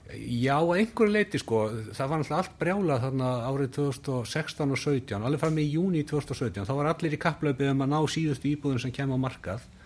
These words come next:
og þá hækkaði verðið, sko. Eh, árshækkunin, eh, eða hækkunin á einu ári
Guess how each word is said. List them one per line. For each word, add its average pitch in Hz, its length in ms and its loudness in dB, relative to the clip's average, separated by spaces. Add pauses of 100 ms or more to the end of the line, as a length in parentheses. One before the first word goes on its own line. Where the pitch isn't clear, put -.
(240)
og 113 80 -4
þá 139 160 0
hækkaði 139 400 0
verðið, 113 240 0
sko. 107 320 -4 (540)
Eh, 90 420 -8
árshækkunin, 131 840 2
eh, 104 380 -4 (280)
eða 127 140 2
hækkunin 143 320 0
á - 20 0
einu 147 140 2
ári 113 560 0